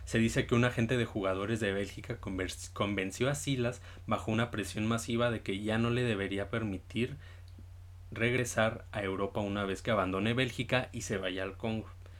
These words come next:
Stuttgart reconoce el nombre del agente de los jugadores, pero no lo hará público, sobre todo, pues, para proteger a, a Silas. Como Silas era muy joven, completamente inexperto y solo,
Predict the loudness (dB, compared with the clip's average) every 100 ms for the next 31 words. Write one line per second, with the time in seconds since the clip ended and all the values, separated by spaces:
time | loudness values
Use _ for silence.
0 | -16 -16 -16 -16 -8 0 2 4 4 4
1 | -2 -2 -14 -8 2 4 6 4 6 6
2 | 4 2 2 2 2 2 0 -2 0 -2
3 | -2 -2 0 2 2 2 -2 0 4 4
4 | 2 0 2 4 4 2 0 -2 -2 -2
5 | -2 0 0 -2 0 0 0 -2 -4 -2
6 | -2 -6 -8 -6 -2 0 -2 -4 -10 -14
7 | -6 -4 4 4 4 -2 -10 -12 -12 -14
8 | -14 -14 -14 -16 -16 -16 -16 -16 -16 -14
9 | 0 4 6 6 6 8 6 6 4 6
10 | 4 6 2 -2 -2 0 2 4 4 4
11 | 2 0 0 -2 -4 -2 -2 -2 0 2
12 | 2 0